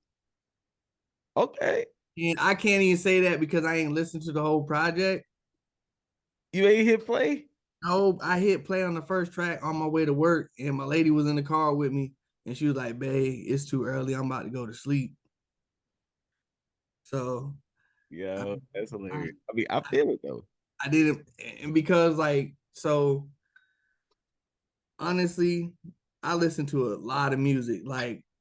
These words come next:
Speaker 2: country, rock, everything, man. So, like, when I heard he was coming with the album,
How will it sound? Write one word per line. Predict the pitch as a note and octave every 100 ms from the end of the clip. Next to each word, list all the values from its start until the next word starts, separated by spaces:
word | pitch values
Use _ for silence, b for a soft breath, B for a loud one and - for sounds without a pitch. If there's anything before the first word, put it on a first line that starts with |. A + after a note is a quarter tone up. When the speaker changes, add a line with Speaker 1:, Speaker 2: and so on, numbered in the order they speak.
| _
Speaker 2:
country, | D#3+ E3 C#3+ D#3 D3+ D3 D3 C#3+ _ _ _ _ _ _ _
rock, | - C#3 C#3+ C#3+
everything, | C#3+ E3+ D3 C#3+ B2 A#2+ B2
man. | B2 B2 C3
So, | - C3+ B2+ B2+ C#3 _ _ _ -
like, | C#3 C3+ C3 A2+ - _ _ _ _
when | - C#3+ C#3+ C#3 C3 B2+
I | C3
heard | F3+ E3+ D#3+
he | E3+
was | D3
coming | E3 D#3+ D3
with | C#3
the | A#2
album, | C3 C#3+ C#3 B2+ B2+